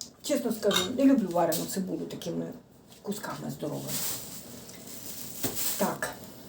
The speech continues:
Зараз хвилиночку перекипить, щоб, е, лаврушечка свій смак віддала.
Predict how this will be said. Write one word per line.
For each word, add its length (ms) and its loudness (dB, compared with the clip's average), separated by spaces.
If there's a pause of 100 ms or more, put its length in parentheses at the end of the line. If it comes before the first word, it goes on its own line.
(1600)
Зараз 300 6
хвилиночку 560 4
перекипить, 800 -4 (2000)
щоб, 120 -8 (840)
е, 20 -6 (680)
лаврушечка 600 4 (200)
свій 200 -4
смак 300 0 (520)
віддала. 520 4